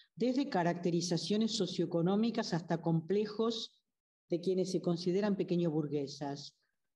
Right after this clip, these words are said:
A raíz de sus numerosas lecturas, ¿qué lugar te parece tiene la cuestión de clase en los testimonios letrados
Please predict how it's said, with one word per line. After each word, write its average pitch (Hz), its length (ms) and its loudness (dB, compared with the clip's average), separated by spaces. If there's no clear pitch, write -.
A 180 100 2
raíz 220 240 4
de 233 100 4
sus 185 220 2
numerosas 185 500 2
lecturas, 180 1000 0
¿qué 196 140 0
lugar 196 420 0
te 185 120 0
parece 190 460 0
tiene 190 340 0
la 180 140 2
cuestión 190 420 -2
de 180 220 -2
clase 208 420 0
en 208 120 2
los 170 160 -2
testimonios 175 680 2
letrados 208 960 0